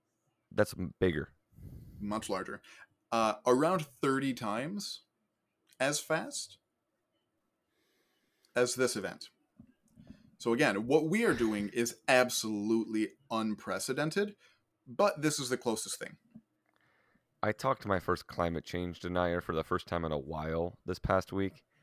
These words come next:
Speaker 2: Mm-hmm.
Speaker 1: And it, like, he is not a listener to this podcast. He doesn't know what a podcast is, but just
Speaker 2: <laughs>
Speaker 1: <sighs> I, like, I just don't know what to say. And the, like, not even
Speaker 2: Mm.
Speaker 1: to the, but, like, even people that are fully on board,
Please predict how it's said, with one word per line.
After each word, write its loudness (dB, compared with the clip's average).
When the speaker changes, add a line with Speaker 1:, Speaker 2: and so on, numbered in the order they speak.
Speaker 2:
Mm-hmm. -2
Speaker 1:
And 0
it, -2
like, 2
he 0
is 0
not -4
a -8
listener -10
to -20
this -16
podcast. -6
He -4
doesn't 0
know 0
what 2
a -14
podcast 2
is, -14
but 4
just 6
Speaker 2:
<laughs> 0
Speaker 1:
<sighs> -14
I, 4
like, 4
I 6
just 0
don't 6
know 6
what 2
to -2
say. 0
And 0
the, 4
like, 6
not 8
even 2
Speaker 2:
Mm. -6
Speaker 1:
to -10
the, 0
but, 4
like, 4
even -2
people -4
that 4
are 2
fully 6
on 8
board, 6